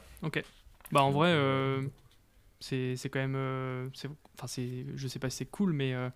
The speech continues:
Speaker 1: c'est vrai que p-, par défaut, pour des gros projets comme ça, avec des gros groupes comme ça, on va, on va avoir tendance à choisir, bah, voilà, des, des agences de publicité qui sont, euh,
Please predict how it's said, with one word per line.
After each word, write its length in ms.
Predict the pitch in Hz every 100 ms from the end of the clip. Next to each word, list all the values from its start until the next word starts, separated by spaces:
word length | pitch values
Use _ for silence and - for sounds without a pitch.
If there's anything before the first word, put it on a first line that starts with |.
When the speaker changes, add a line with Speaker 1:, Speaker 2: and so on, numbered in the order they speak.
| - - - -
Speaker 1:
c'est 120 | - 135
vrai 160 | 147
que 120 | 139
p-, 400 | 135 131 131 - -
par 160 | 139 131
défaut, 300 | 139 - 165
pour 180 | 151 139
des 160 | 131
gros 240 | 131 143 143
projets 300 | - 143 139
comme 160 | 143
ça, 140 | 135 160
avec 160 | 139 123
des 100 | 131
gros 220 | - 147
groupes 180 | 151 139
comme 160 | 139
ça, 160 | 131 175
on 120 | 156
va, 300 | 131 127 127 - - - -
on 40 | 143
va 60 | 131
avoir 180 | 131
tendance 320 | - 135 143 135
à 40 |
choisir, 360 | 131 131 135 135
bah, 140 | 123
voilà, 220 | 127 143 135
des, 200 | 127 127
des 200 | 127 127
agences 240 | 135 139
de 80 | 135
publicité 560 | 139 131 - - 147
qui 120 | 143 131
sont, 320 | - 123
euh, 60 | 123